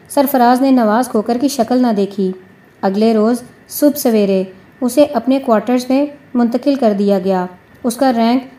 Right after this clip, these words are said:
اس کے پاس رہنے دیا گیا، مگر اس کے علاوہ یونٹ کا سارا کام اس کے نمبر ٹو کو سونپ دیا گیا۔ چند روز کے بعد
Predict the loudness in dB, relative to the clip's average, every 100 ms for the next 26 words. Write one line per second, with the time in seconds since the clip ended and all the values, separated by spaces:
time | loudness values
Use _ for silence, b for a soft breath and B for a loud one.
0 | -14 -2 0 2 0 0 0 2 2 2
1 | 0 0 0 -2 -6 -14 _ _ -4 -2
2 | 2 2 0 -8 -20 -6 -4 -2 -2 0
3 | 0 0 0 -2 -6 -12 -2 2 4 4
4 | 0 0 -2 0 0 0 0 0 -4 -16
5 | -8 -6 -4 2 4 2 -4 -6 0 2
6 | 2 2 0 0 0 2 0 -2 -10 -20
7 | -12 -2 0 2 0 0 0 0 -4 -4
8 | -10 -20 -20 -20 _ -2 0 2 0 0
9 | -2 0 0